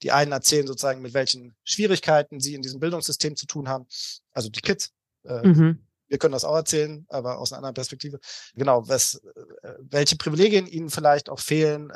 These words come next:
Speaker 1: worüber man sich, äh, gerade als Lehrkräfte Gedanken machen sollte, welchen Impact das auch auf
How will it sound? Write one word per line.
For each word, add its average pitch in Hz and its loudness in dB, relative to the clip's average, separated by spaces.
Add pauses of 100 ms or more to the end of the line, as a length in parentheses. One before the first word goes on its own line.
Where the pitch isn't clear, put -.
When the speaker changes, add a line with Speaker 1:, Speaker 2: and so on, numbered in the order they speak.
Speaker 1:
worüber 147 2
man 139 0
sich, 131 -4
äh, 135 -10
gerade 139 4
als 139 0
Lehrkräfte 143 -2
Gedanken 160 -2
machen 143 -8
sollte, 131 -6
welchen 127 -4
Impact 147 -6
das 123 -6
auch 117 -16
auf - -16